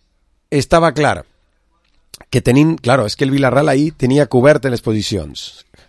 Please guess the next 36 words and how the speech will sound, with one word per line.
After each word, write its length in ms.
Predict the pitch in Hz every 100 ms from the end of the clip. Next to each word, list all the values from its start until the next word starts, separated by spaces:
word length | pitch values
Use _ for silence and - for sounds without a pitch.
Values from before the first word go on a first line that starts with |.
| _
Cardona, 600 | - 101 104 156 175 175 - _ -
Pedraza 640 | 113 117 147 - 165 - _ _ -
i 120 | 127
Romero. 480 | 113 120 110 73 - _ _ _ _ _
Acabant 360 | - 107 120 147
contra 340 | 151 131 147
Pedraza, 560 | 147 139 151 - 170 190 _ _ -
era 160 | 131
evident 300 | 123 123 135
que 60 | 131
el 80 | 113
que 80 |
se 120 | 101 107
n'aniria 320 | 101 113 127
seria 320 | 135 113 131 156
ell. 180 | 80 - _ -
Però 120 | 120
una 80 | 147
cosa 160 | 170 196
molt 160 | 147 117
simple, 360 | 185 165 120
perquè 200 | 113 107 117
el 40 |
Villarreal, 440 | 117 120 117 156
si 140 | - 120
tenia 240 | 123 151
que 100 | 156
renovar 320 | 170 160 160 147
a 80 |
Pedraza, 600 | 135 131 147 - 175 196 _ _ _ _ -
ho 100 | 127
tenia 260 | 131 135
que 120 | 151 165
renovar 320 | 139 127 151
a 80 | 135
l'alça, 460 | 143 143 - 90